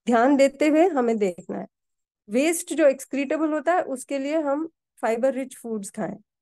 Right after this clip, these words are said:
तो देखेंगे कि जितने भी ये जो रॉ फूड्स हैं ना, सैलड्स हैं, अ, फल हैं, ये सब बहुत फाइबर रिच हैं, तो हम उनको लें।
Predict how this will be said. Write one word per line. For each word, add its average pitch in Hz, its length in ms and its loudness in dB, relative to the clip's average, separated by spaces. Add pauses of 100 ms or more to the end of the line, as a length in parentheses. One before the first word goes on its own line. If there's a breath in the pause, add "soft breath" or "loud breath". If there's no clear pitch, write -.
(320)
तो 285 80 -2
देखेंगे 320 480 4
कि 349 140 2
जितने 262 360 -2
भी 320 240 0
ये 294 380 -2
जो 254 140 0
रॉ 233 280 2
फूड्स 240 420 -4
हैं 185 100 -4
ना, 196 180 -6 (460)
सैलड्स 226 580 -2
हैं, 208 420 -4 (720)
अ, 196 180 -10
फल 254 380 0
हैं, 202 480 -2 (380)
ये 285 140 -2
सब 330 200 0
बहुत 277 300 -2
फाइबर 220 440 -2
रिच 196 320 -8
हैं, - 160 -16 (1600)
तो 359 340 -2 (180)
हम 277 300 0 (460)
उनको 285 320 0
लें। 220 240 0